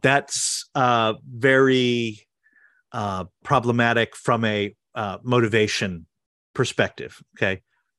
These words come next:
Daniel Pink wrote about this in, uh, his book Drive.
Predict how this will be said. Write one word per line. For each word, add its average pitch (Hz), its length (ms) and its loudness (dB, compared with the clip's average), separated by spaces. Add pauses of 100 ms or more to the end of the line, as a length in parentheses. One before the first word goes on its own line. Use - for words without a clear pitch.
(120)
Daniel 139 280 2
Pink 113 360 -4
wrote 107 160 2
about 95 340 -6
this - 340 -4
in, 95 260 -6
uh, 87 200 -10
his 95 160 -8
book - 260 -10
Drive. 80 480 -10